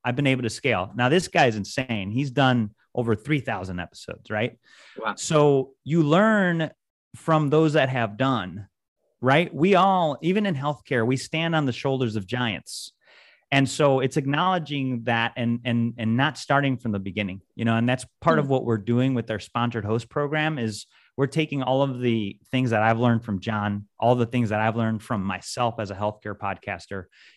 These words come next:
Speaker 1: and we're amplifying that in, in a very short period of time.
Speaker 2: Right. And if you take, like, if you block this out trend-wise, so a th-, it was a thousand podcasts over two years or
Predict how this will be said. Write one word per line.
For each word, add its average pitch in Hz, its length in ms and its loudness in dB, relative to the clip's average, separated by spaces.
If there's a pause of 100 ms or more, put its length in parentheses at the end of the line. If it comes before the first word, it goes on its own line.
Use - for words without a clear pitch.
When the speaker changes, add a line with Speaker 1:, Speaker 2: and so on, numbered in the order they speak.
(100)
Speaker 1:
and 117 180 2
we're 127 320 2
amplifying 110 720 -4
that 95 300 -4
in, 107 300 -4
in 120 240 2
a 117 140 2
very 139 360 2
short 135 360 -6
period 120 340 0
of 87 140 -6
time. 101 240 -10 (800)
Speaker 2:
Right. 104 200 -2 (520)
And 135 100 4
if 123 100 2
you 175 140 2
take, - 260 0
like, 123 220 2
if - 160 -2
you 135 200 2 (200)
block 110 340 4
this 117 220 -2
out 101 220 2
trend-wise, 98 720 -2
so 104 100 -2
a - 20 -4
th-, - 200 -2
it 127 40 0
was - 140 -2
a 104 60 -2
thousand 113 320 0
podcasts 117 420 -2
over 92 160 -6
two 98 200 -6
years 113 320 0
or - 40 -4